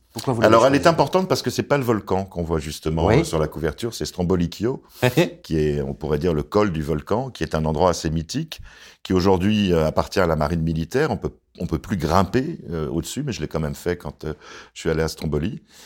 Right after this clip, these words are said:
Speaker 2: Euh, c'est un périple, hein, parce qu'il y a deux cents marches par balande pour arriver au sommet, avec une nature, des fleurs, enfin, c'est, c'est assez, euh, invraisemblable comme endroit, c'est un décor, on dirait presque qu'il y a des gorgones, même d'ailleurs, euh,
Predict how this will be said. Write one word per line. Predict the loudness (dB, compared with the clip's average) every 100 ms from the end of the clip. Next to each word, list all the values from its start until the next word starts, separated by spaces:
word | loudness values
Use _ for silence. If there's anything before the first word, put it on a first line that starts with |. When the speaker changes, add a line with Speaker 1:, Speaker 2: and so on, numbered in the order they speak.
| -20 _ -6
Speaker 2:
Euh, | -4 -4 -4
c'est | -4 -6
un |
périple, | -2 0 0 0 -2
hein, |
parce | -2
qu'il | -4
y |
a |
deux | -2 -2
cents | -2
marches | 0 0 -2
par | -6 -4
balande | -2 0 -2 -2
pour | -4
arriver | -4 -2 -2
au |
sommet, | -2 -2 0 0 -2 -14 -20 -20 -4
avec | -2 0
une | 2 2
nature, | 2 0 -2 0 2 0
des | -2
fleurs, | -2 0 0
enfin, | -2 -6 -8
c'est, | -6 -6 -6 -8
c'est | -10 -8
assez, | -6 -4 -2
euh, | -2 -6 -12 -20 -6
invraisemblable | -2 -2 0 2 2 2
comme | 0 -2
endroit, | 2 2
c'est | 0
un | -4
décor, | -4 0 0 0
on | -2
dirait | 0 0 0
presque | -2 -2
qu'il | -2
y |
a | 0
des |
gorgones, | 0 -2 0 0 -2
même | -4 -6
d'ailleurs, | -6 -6 -6
euh, | -8